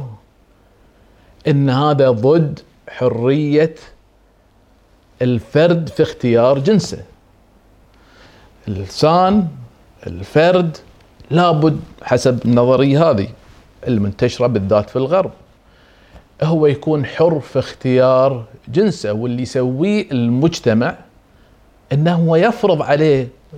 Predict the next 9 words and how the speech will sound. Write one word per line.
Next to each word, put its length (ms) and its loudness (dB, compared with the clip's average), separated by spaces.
من 320 2
نعومة 500 2
أظافره 840 0
أنه 280 -6
يكون 680 -4
جنس 380 -4
معين، 480 -2
أنه 200 -2
يكون 460 -2